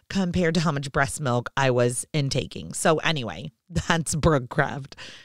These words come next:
She's amazing. She and her husband, Jason, she calls him Jace. And then they had this baby, Lincoln, and then everybody got covid and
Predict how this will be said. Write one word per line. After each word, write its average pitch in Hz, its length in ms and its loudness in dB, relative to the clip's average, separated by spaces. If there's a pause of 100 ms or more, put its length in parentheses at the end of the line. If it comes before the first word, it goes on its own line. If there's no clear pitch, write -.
She's 220 320 2
amazing. 170 580 4 (460)
She 226 480 2
and 196 80 2
her 175 100 4
husband, 143 560 0
Jason, 214 720 4
she - 160 -2
calls 131 240 0
him 135 120 -2
Jace. 208 680 4 (340)
And 165 120 -2
then 160 140 0
they 160 80 2
had 160 240 0
this - 180 -2
baby, 156 320 2
Lincoln, 139 440 0
and 143 180 0
then 156 160 2
everybody 147 420 4
got 127 200 0
covid 123 400 2
and 113 200 -2